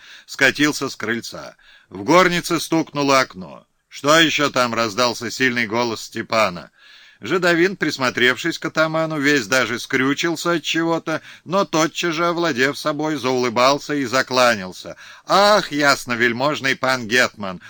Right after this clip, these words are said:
у меня к вам дело огромной важности, а казаки ваши такие строгие, такие верные и никак не пускают меня». «Не своё дело нет, а для вас стараюсь. И что такое не пускать?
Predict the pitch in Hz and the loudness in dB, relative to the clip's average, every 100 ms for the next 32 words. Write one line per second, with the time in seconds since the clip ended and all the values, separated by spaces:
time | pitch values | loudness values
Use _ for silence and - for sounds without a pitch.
0 | - 107 110 113 123 120 120 123 110 120 | -12 -6 -4 0 0 2 0 -2 0 0
1 | 143 160 156 135 131 123 117 110 107 95 | 2 2 0 0 0 0 2 4 2 0
2 | 127 - 151 156 - - 117 - 113 113 | -8 -8 -6 -8 -12 -6 -2 0 2 2
3 | 110 135 127 139 139 147 135 - 127 113 | 2 0 -2 -2 -2 -6 -6 -4 -2 -2
4 | - 120 123 131 160 135 156 - 147 127 | -2 0 0 0 -2 -4 -6 -2 0 2
5 | 120 120 131 156 143 127 131 120 131 127 | 4 4 2 -6 -6 -4 0 0 -2 -8
6 | 151 - 196 156 101 107 101 95 92 - | -8 -2 2 2 2 -4 -6 -4 -4 -6
7 | _ _ _ - - - _ _ _ _ | _ _ _ -20 -20 -20 _ _ _ _
8 | - 120 131 117 131 120 147 190 214 147 | -6 -4 -2 2 4 6 4 4 2 4
9 | 123 123 185 180 107 95 107 101 160 - | 2 2 -2 -2 -2 2 2 4 2 0
10 | - 139 98 78 64 - - - _ _ | -2 0 0 0 -6 -20 -20 -20 _ _
11 | - 131 - 151 160 - 160 160 160 160 | -2 0 2 2 2 2 2 2 0 -4
12 | 190 175 - 76 64 _ | -4 -6 -6 -10 -12 _